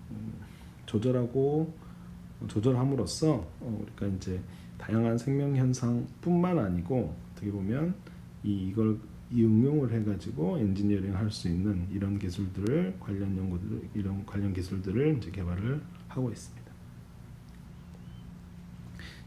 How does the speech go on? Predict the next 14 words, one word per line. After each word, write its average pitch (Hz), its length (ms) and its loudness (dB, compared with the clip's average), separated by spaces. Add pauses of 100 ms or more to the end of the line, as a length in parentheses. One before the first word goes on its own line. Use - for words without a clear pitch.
(180)
또 180 120 6
한 190 80 4
가지, 165 540 6
어, 127 340 6
우리 123 140 6
랩에서 127 340 6
이제 110 140 6
중점적으로 117 1040 4
할, 147 480 0
하고 139 260 2
있는 120 300 4
연구 107 240 2
중에 113 180 0
하나는 120 580 2